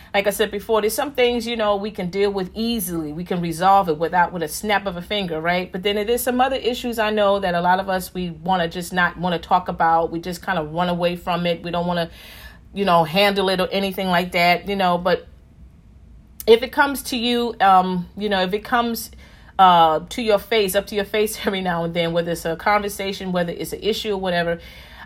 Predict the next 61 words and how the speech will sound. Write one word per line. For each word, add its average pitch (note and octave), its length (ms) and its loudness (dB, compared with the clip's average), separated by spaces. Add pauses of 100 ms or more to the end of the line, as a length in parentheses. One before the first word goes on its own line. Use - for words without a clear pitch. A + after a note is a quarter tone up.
(120)
I B3+ 100 10
believe B3 340 2
that F#3+ 200 0
this A3 220 -2
is A3 80 -8
something G3+ 380 -4
that F3 160 -2
we G3 80 -8
just F#3 160 -6
have F3+ 220 2
to, E3 180 2
you F#3 100 -6
know, F3 160 0
put G#3 180 -4
on F#3+ 140 0
our E3 80 4
big F#3+ 260 -4
girl F#3+ 200 0
panties, A3+ 440 0
if G#3+ 120 -10
you A3 80 -4
will, A3 320 4
and F#3+ 120 -2
we G3+ 100 -6
just G3 180 -6
have G3 180 4
to F#3+ 60 -10
go F#3 180 -2
ahead F#3+ 220 -2
and D#3 100 -4
tough F#3 260 -2
it F3+ 80 0
out D#3 280 2
and D#3 160 -8
deal F3+ 240 -2
with E3 280 -6
it. - 140 -6
And E3 140 0
I F#3 80 4
know G#3 140 0
for G#3 120 -8
me F#3 140 -4
personally, F#3+ 520 -4
there F3 240 0
are E3+ 60 -2
some F3 220 -6
issues F3 360 -8
in D#3 120 -4
my G3 140 2
life E3+ 280 2 (400)
that F3+ 220 4
has F3+ 240 4
been F3+ 160 -2
an D#3 100 -2
issue, F3 560 -6
it F#3+ 100 -6
has G#3+ 140 -2
been G#3+ 140 -2
a F3+ 40 -4
problem A#3 400 4
for, F3+ 540 -2